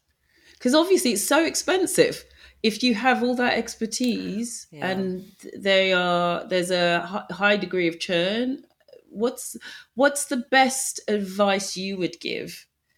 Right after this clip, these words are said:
Speaker 1: to C E Os, fellow C P Os who are, um,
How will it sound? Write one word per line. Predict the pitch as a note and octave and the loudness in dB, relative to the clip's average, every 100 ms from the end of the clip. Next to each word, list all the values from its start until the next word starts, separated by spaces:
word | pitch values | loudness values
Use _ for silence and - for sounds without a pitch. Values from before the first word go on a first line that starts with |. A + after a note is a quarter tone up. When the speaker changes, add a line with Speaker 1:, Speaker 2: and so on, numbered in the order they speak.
| _ _ _ _ _ | _ _ _ _ _
Speaker 1:
to | - G3+ F#3+ F3+ F3 | -6 0 2 2 0
C | E3+ - G#3+ G3+ G3 | -2 -4 -2 2 4
E | |
Os, | F#3 F#3+ G3 G3+ - _ _ _ _ _ | 4 4 -2 -6 -12 _ _ _ _ _
fellow | - G3 G3 | -4 2 2
C | G3 G#3+ | 2 -2
P | G3+ G#3 | -2 0
Os | G3 G3+ G3+ | 2 0 -2
who | - G3+ F#3 | -4 0 0
are, | F3+ F3 E3+ - | 2 2 0 0
um, | F3 F3 F3 F3+ F3 | -2 0 0 -2 -4